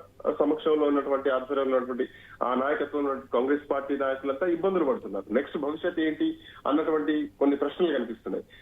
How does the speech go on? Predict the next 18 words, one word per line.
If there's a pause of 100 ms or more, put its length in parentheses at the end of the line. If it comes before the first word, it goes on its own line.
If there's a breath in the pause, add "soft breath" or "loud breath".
(180 loud breath)
So
మళ్ళీ
బీఆర్ఎస్
పార్టీ
నాయకులు
గతంలో
ఎవరైతే (500)
చలాయించారో
అధికారం,
మళ్ళీ
ఇప్పుడు
వాళ్ళ
కూడా,
వాళ్ళదే
రాజ్యం
నడుస్తుంది.
"మేము
ఇంతవరకు